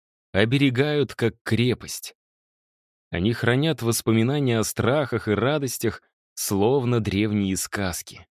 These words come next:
В каждом камне поддержка, в каждом уголке тень заботы.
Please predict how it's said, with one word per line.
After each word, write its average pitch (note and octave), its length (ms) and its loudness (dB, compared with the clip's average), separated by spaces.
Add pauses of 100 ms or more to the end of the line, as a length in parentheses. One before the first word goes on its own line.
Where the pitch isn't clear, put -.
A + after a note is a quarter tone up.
(440)
В - 60 -20
каждом G2 500 0
камне G#2 420 2
поддержка, F#2+ 880 -2 (440)
в - 40 -20
каждом A2+ 480 2
уголке A2 540 2
тень B2 380 0
заботы. G#2 720 0